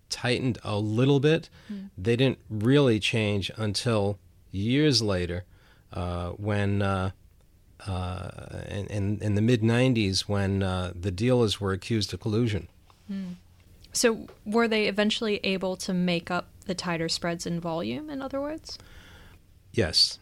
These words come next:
Speaker 1: by
Speaker 2: Hmm.
Speaker 1: far.
Speaker 2: Okay, well, let's fast <laughs> forward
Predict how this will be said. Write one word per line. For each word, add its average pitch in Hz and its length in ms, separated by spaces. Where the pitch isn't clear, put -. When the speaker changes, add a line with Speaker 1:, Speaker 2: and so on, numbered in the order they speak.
Speaker 1:
by 101 140
Speaker 2:
Hmm. 104 60
Speaker 1:
far. 85 360
Speaker 2:
Okay, 240 300
well, 262 360
let's 302 380
fast - 520
<laughs> - 60
forward 214 880